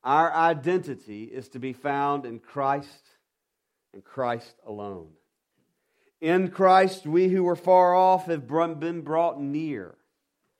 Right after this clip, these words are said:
by his blood. This is what it means to be a Christian. A Christian is a little Christ. A Christian is like Christ. A Christian identifies with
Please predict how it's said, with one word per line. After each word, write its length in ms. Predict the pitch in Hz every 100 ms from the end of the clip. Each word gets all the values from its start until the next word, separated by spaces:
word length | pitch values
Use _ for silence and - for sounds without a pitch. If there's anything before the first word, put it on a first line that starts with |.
| _ _
by 280 | 110 120 123
his 200 | 123 104
blood. 440 | 101 101 92 78 _ _ _ 285 _ _ _ _ _ _ _ _ _
This 200 | 110 107
is 140 | 127 117
what 200 | 131 139
it 140 | 107
means 560 | 120 151 131 110 107 _
to 120 | 107
be 340 | 98 110 107 -
a 40 | 117 _ -
Christian. 460 | 139 - _ 82 _ _ _ _ _ _ _ _ _ 117
A 40 |
Christian 560 | _ - - - 131 120
is 240 | 113 - _
a 60 | 117
little 260 | 123 131
Christ. 760 | - - 143 113 - - _ _ _ _ _ _ _ _ _
A 40 |
Christian 440 | - 151 147 147 135
is 180 | 123 - _
like 400 | 120 123 139 135 _ _
Christ. 600 | _ 120 95 87 _ _ _ _ _ _ _ _ _
A 40 | -
Christian 520 | - 151 147 151 143
identifies 1040 | 127 127 113 147 147 131 - 101 92 92 90 _ _ _ _
with 300 | 107 113 110